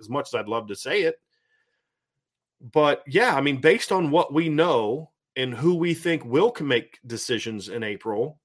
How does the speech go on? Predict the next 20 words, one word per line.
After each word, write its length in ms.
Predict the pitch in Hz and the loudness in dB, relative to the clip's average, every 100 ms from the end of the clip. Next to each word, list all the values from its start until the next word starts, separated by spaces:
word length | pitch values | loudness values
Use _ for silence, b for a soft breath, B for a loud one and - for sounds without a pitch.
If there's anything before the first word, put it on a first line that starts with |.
| _ _ _ - | _ _ _ 2
or 240 | 151 156 | 6 8
who 240 | 127 190 175 | 6 2 2
is 260 | 156 131 | 0 0
thinking 600 | - - 233 285 254 190 | -6 -4 0 0 0 2
about 400 | 156 131 127 104 | 2 4 2 2
making 400 | 127 123 113 117 | 0 0 0 -6
a 40 | 107 | -6
decision 500 | 101 - 107 95 98 | -8 -6 -6 -6 -8
in 100 | 95 | -8
April 380 | 95 87 71 76 | -10 -10 -16 -10
that 180 | - 117 | -6 -4
we 140 | 131 | -2
know 440 | 131 131 220 269 101 | -2 2 2 2 -2
of. 420 | 78 53 50 _ _ _ _ _ - | -4 -10 -16 _ _ _ _ _ -6
And 160 | 151 | 0
this 160 | 208 226 | 0 0
isn't 260 | 254 220 202 | -2 0 0
a 60 | |
situation 760 | 190 196 185 151 180 208 160 143 | 2 2 2 4 4 2 -2 -2
where, 500 | 139 139 131 120 | 2 6 6 4